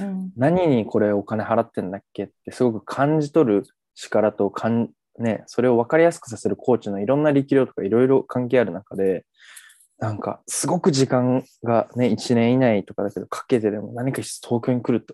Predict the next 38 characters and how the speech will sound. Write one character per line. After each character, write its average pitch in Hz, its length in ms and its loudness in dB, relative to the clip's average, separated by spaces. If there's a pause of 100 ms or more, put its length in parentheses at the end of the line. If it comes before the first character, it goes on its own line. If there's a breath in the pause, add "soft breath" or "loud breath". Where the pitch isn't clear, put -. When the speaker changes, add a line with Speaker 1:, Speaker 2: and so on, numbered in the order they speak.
Speaker 2:
大 127 180 -2 (120)
き 226 100 2
な 175 80 2
環 120 260 -2
境 117 140 0
の 113 80 0
変 113 220 -2
化 - 100 -6
を 87 80 0
生 101 120 -4
ん - 20 -2
だ 101 80 0
の 92 180 -4
は、 95 240 -6 (240 loud breath)
Speaker 1:
う 208 60 -6
ん。 202 240 -6
Speaker 2:
す - 240 -6
ご 131 140 6
い 117 60 4
嬉 101 240 -2
し - 40 -14
く - 180 -20
て、 101 80 -2 (680)
Speaker 1:
う 208 80 -6
ん。 190 300 -8
Speaker 2:
そ 190 180 -4
れ 151 140 6
は 151 240 6
ね、 143 200 2
す - 140 -8
ご 107 120 -2
く - 320 -6 (1000 soft breath)
自 113 100 2
分 117 200 4
の 113 80 2
中 110 300 2
で 98 100 -2
も - 220 -12